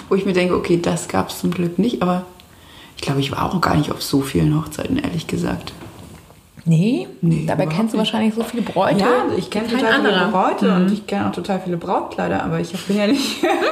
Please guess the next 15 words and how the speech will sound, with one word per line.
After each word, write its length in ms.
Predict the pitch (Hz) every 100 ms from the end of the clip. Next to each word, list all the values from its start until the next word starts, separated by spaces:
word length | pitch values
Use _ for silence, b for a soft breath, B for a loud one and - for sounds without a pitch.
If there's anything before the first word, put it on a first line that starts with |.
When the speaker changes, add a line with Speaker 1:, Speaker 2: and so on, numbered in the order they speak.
| -
Speaker 1:
<laughs> 400 | - 539 - -
wie 100 | 403
jetzt 240 | 180 180 -
zum 100 | 202
Beispiel, 480 | 185 185 - 170
ne, 120 | 170 175
ein 420 | 160 147 151 139
Wedding 280 | 165 185 190
Planner 400 | 190 170 170 165
oder 420 | 160 156 147 - - - _ - -
Speaker 2:
Ja, 240 | 190 175 165
oder 80 |
Speaker 1:
äh, 40 | 160
Speaker 2:
Fotograf. 320 | 156 165 -
Speaker 1:
Alex 180 | 170